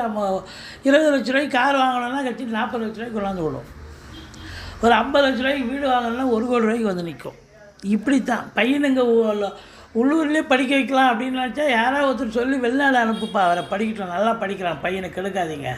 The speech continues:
நல்ல பையன், நல்லா படிக்கிறான், வெளிநாடு அனுப்பு, நல்லா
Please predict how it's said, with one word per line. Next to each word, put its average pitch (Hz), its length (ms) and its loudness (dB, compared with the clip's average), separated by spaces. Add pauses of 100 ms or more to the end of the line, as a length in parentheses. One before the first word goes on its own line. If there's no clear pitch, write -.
(100)
நல்ல 175 240 2
பையன், 147 380 -6 (360)
நல்லா 208 240 4
படிக்கிறான், 175 460 -4
வெளிநாடு 220 360 2
அனுப்பு, 175 300 -2
நல்லா 180 240 -2